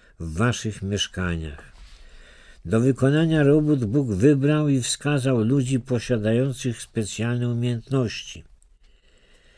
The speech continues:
Besaleela, syna Uriego, syna Hura z pokolenia Judy, a dodam mu Oholiaba, syna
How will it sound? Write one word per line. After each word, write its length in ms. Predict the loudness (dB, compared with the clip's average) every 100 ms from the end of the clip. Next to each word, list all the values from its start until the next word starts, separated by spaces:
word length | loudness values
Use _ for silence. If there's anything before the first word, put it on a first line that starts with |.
| _ -4
Besaleela, 1300 | 2 2 2 0 2 2 0 2 4 6 4 0 -6 _ -20 _
syna 600 | -4 2 2 2 0 -2
Uriego, 840 | 0 2 6 6 6 4 0 -4 -4
syna 480 | -4 -2 0 -2 -4
Hura 560 | -4 0 2 2 0
z 120 | -6
pokolenia 680 | -8 -8 -2 0 2 2 2
Judy, 440 | 2 2 0 -4 -6 -14 -20 -20 -20 -20 -20 -6
a 140 | -2
dodam 400 | 2 4 4 2
mu 400 | 2 0 0 -4 _ -20 -6
Oholiaba, 1080 | -2 -2 0 0 2 0 0 -2 -2 -4 -4
syna 540 | -2 0 2 0 -4